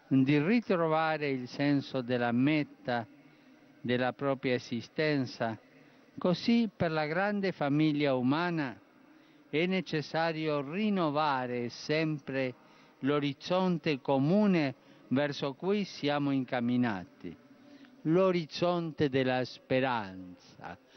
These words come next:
Quello è l'orizzonte per fare un buon cammino.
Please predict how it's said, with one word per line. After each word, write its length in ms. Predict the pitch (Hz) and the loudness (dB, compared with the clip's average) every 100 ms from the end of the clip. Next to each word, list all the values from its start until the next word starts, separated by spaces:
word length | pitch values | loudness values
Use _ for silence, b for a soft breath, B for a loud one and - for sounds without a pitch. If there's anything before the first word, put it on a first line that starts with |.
| B B | B B
Quello 440 | - 156 147 113 113 | -4 0 0 -4 -8
è 40 | |
l'orizzonte 840 | 113 113 113 - 117 110 110 127 120 b b b | -8 -10 -14 -14 -12 -10 -12 -12 -14 b b b
per 220 | - 131 120 | -4 -4 -2
fare 260 | 147 151 | -4 -2
un 220 | 147 123 113 | -2 -4 -2
buon 360 | 143 127 117 | 2 2 0
cammino. 760 | - 110 107 113 107 95 90 | -4 -4 -2 -4 -4 -8 -12